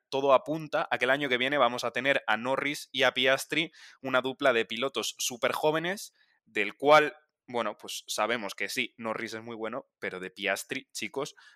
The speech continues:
no tenemos ni idea. Han estado apostando mucho por él, así que intuyo que va a ser bueno, pero de verdad, yo es que <laughs> jamás pondría la mano en el fuego, eh, y mucho menos sabiendo que un Fórmula dos tiene tan poco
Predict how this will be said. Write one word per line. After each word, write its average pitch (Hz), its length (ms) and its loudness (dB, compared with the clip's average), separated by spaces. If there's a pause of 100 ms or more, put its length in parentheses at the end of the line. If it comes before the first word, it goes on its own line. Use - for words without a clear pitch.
no 117 140 -2
tenemos 139 340 2
ni 110 80 -6
idea. 131 320 4
Han 117 140 4
estado 180 240 6
apostando 131 420 2
mucho 123 280 -6
por 107 160 0
él, 151 240 2 (280)
así 104 300 -4
que 107 240 -2
intuyo 113 460 -6
que 151 60 -2
va 147 80 6
a 110 40 2
ser 98 160 -6
bueno, 120 380 -4
pero 98 320 -6
de 98 180 -8
verdad, 101 300 0 (100)
yo 104 300 -8
es - 120 -12
que 127 140 -8
<laughs> - 0 -
jamás 117 600 -2
pondría 110 260 2
la 110 100 4
mano 113 180 -2
en 113 60 -4
el 104 120 -4
fuego, 113 380 -2 (360)
eh, 104 340 0
y 107 80 -8
mucho 104 240 -8
menos 113 240 -4
sabiendo 107 280 -2
que 110 60 -12
un 107 100 -12
Fórmula 110 400 -2
dos 113 240 -4
tiene 113 220 -4
tan 117 360 0
poco 120 440 -2